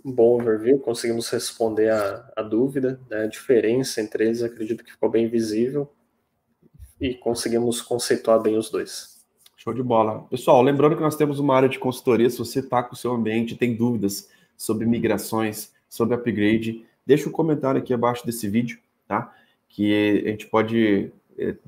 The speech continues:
Speaker 2: é, você pode conversar com o nosso time de consultores pra entender como que funciona aí, pra você ter, é, a nossa, nosso apoio dentro de um projeto de migração, de upgrades dentro do seu ambiente, pra ver se o seu ambiente realmente tá seguindo as boas práticas. E, além disso, nós temos também, se você é um D B A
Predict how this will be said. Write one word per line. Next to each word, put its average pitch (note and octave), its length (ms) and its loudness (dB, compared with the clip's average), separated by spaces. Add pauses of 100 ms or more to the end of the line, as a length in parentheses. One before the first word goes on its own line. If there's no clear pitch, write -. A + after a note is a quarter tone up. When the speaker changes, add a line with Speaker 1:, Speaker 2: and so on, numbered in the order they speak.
(120)
Speaker 2:
é, F#2 480 2
você - 120 -8
pode A#2 240 0
conversar A#2 360 -2
com A2+ 100 -4
o - 20 0
nosso G#2+ 180 -4
time G#2+ 160 -8
de G2+ 100 -12
consultores A2+ 520 -6
pra - 160 -6
entender G#2+ 260 -4
como B2+ 240 -8
que C3 100 -20
funciona G#2+ 500 -6
aí, G#2+ 220 0 (360)
pra G2+ 100 -2
você G2+ 280 0
ter, - 460 4 (300)
é, F#2 80 -4
a F#2+ 520 -2
nossa, A2+ 460 0
nosso A#2 320 2
apoio A#2+ 440 2
dentro A2 220 -2
de A2 80 -10
um G2 40 -8
projeto G#2 360 -6
de G2 100 -8
migração, G2 720 -8
de F2+ 400 -10
upgrades G2+ 640 -2
dentro G2+ 240 -4
do G2 60 -6
seu G2 180 -8
ambiente, G2+ 360 -2
pra F#2 120 -10
ver G2+ 100 -6
se - 80 -12
o - 40 -12
seu G#2 80 -8
ambiente G2 340 -4
realmente G2+ 320 -6
tá G2+ 120 -8
seguindo G2 260 -12
as F#2 100 -14
boas F#2+ 240 -6
práticas. - 600 -4 (560)
E, C#3+ 80 6
além E3 240 8
disso, D3+ 280 2
nós D#3 120 0
temos D#3 200 -2
também, C#3+ 240 2
se D3 80 -12
você C3+ 200 -2
é C#3 40 2
um D3 100 4
D C#3+ 120 6
B C3 140 6
A A#2+ 260 8